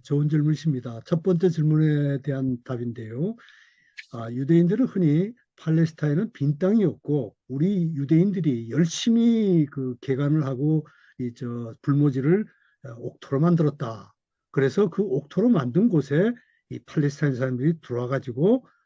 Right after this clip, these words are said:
아, 저 내 땅이라고 주장을 한다. 뭐 이런 얘기를 하는데요. 이 통계적으로 봐도 인 천구백십구 년에 일 차 세계대전이 끝났을 때 팔레스타인 지역에, 아,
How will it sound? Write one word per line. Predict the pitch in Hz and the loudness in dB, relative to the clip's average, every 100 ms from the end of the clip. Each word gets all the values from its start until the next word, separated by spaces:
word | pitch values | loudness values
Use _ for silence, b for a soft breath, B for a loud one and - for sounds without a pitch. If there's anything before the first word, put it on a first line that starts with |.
| b | b
아, | 120 113 110 107 | -14 -12 -14 -16
저 | - 107 104 107 _ b b | -16 -16 -16 -20 _ b b
내 | 120 117 | -8 -4
땅이라고 | 135 127 117 147 | -2 -4 -4 -8
주장을 | - 147 156 180 | -6 0 2 2
한다. | 202 156 113 101 | 0 -2 -4 -10
뭐 | 127 | -2
이런 | 156 185 226 | 2 4 6
얘기를 | 202 151 147 139 135 139 | 6 6 2 2 0 -2
하는데요. | 139 143 120 117 113 156 220 b b b b b - | -4 -6 -8 -10 -8 -8 -8 b b b b b -12
이 | 117 110 - | -12 -12 -16
통계적으로 | - 170 190 185 196 196 175 180 202 | -4 0 2 4 6 6 4 2 2
봐도 | 139 117 127 123 214 240 _ _ _ - | 0 -2 -4 -2 -2 -4 _ _ _ -10
인 | 123 | -8
천구백십구 | - 175 170 196 - - 226 | -2 2 4 2 0 -8 -2
년에 | 190 156 135 127 202 240 _ _ - | 2 2 2 0 -2 -4 _ _ -4
일 | 156 160 | -2 2
차 | 180 | 2
세계대전이 | 175 170 190 196 | 2 2 2 -2
끝났을 | 226 220 175 156 127 | -2 -2 -2 -2 -2
때 | 160 175 170 | 0 -2 -2
팔레스타인 | - 165 160 - 156 147 151 143 | -2 0 0 -2 -2 0 0 0
지역에, | 147 127 120 135 170 110 _ _ _ _ - | -2 -4 -2 0 0 -2 _ _ _ _ -16
아, | 113 113 110 | -14 -14 -18